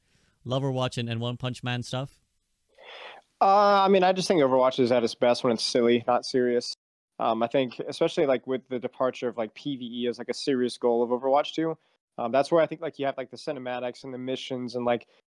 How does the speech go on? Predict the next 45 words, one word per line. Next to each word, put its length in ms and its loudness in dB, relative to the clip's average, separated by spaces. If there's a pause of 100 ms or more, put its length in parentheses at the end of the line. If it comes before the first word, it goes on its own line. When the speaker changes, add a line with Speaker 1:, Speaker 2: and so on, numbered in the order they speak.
(140)
Speaker 2:
I 60 2
remember 200 4
playing 260 2
that 120 2
mission 300 -4
in, 160 -6
like, 180 -6
New 140 -8
Queen 240 -6
Street, 180 -2
right, 180 0
and 120 -8
having 160 0
the 80 0
Ramattra 400 0
voiceover 280 0
and 80 -4
be 60 -6
like, 80 -2 (140)
"Oh, 160 2
this 160 -6
is 80 -14
sick, 360 0
you 60 -4
know, 140 0
this 160 -8
is 100 -12
super 200 -10
cool, 280 -2
like, 120 -4
this 140 -8
guy's," 320 0 (440)
but 80 4
I, 180 4
I 60 2
think 180 -2
that, 80 0
like, 300 -4 (1200)
it, 260 -6 (180)
<sighs> 160 -20
you 100 -10
know, 140 -2
I'm, 200 -2
I'm 140 -4
not, 240 0